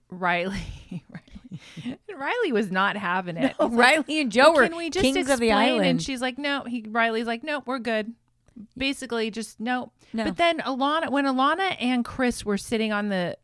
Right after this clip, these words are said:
Speaker 1: couch and
Speaker 2: Mm.
Speaker 1: she's like, you know, he's like, "I, I just, maybe I should just go." And, and she's like, "What? You
Speaker 2: I
Speaker 1: gonna
Speaker 2: just
Speaker 1: just
Speaker 2: got here."
Speaker 1: I just got here. <laughs>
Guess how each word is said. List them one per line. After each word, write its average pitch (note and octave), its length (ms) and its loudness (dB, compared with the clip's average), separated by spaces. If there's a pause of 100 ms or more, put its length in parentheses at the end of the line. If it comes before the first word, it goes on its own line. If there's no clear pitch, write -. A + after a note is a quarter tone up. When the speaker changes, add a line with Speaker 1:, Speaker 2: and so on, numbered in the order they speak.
(140)
Speaker 1:
couch F3 440 -2
and F3 120 -6
Speaker 2:
Mm. E3 40 -10
Speaker 1:
she's A3+ 300 -6
like, F#3 360 -2 (480)
you G3+ 100 -6
know, F#3+ 120 -2
he's G3+ 180 0
like, F#3 160 -4
"I, F#3+ 340 -2
I F#3 120 0
just, F#3 240 -10
maybe G3 300 -2
I F#3 60 0
should F3+ 180 -10
just F3 280 -8
go." G3+ 580 0
And, E3 260 -4 (440)
and A#3+ 100 -8
she's D4+ 200 -8
like, D#4 180 -2
"What? E4 800 2 (400)
You G4+ 60 -8
Speaker 2:
I - 20 -6
Speaker 1:
gonna A4+ 140 4
Speaker 2:
just D5 140 10
Speaker 1:
just F4 100 2
Speaker 2:
got D#4+ 180 12 (140)
here." A#3+ 100 10
Speaker 1:
I G3 80 8
just C5+ 260 2
got G#4+ 300 0
here. F4 720 8
<laughs> - 60 -20